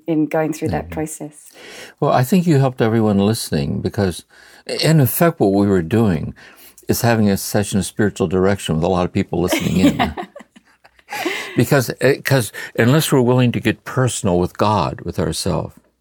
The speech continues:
Speaker 2: and it is good if you can have a director, someone you can talk to like this, because until it gets personal, it doesn't start.
Speaker 1: Mm.
Speaker 2: See,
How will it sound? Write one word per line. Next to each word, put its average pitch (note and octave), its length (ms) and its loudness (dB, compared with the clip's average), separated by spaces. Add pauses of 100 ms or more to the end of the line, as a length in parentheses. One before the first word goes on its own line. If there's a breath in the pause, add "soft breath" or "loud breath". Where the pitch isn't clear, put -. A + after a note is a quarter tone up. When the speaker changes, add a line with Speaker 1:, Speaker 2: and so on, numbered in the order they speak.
(100)
Speaker 2:
and A#2+ 120 4
it B2+ 60 4
is D#3 240 2
good G2 220 -4
if - 140 -4
you F2 80 -4
can G2+ 120 0
have F#2+ 120 0
a E2+ 60 -2
director, E2+ 500 -2
someone F2 260 -4
you D#2 60 -6
can D2 160 -12
talk - 360 -8
to - 120 -12
like - 280 -10
this, - 160 -10 (600 loud breath)
because A#2+ 260 2
until A2+ 300 2
it G#2 180 0
gets C#3 220 -2
personal, D#2+ 560 -2
it D#2+ 120 -8
doesn't F2+ 260 -2
start. - 460 -6
Speaker 1:
Mm. D3 520 -2
Speaker 2:
See, - 200 -18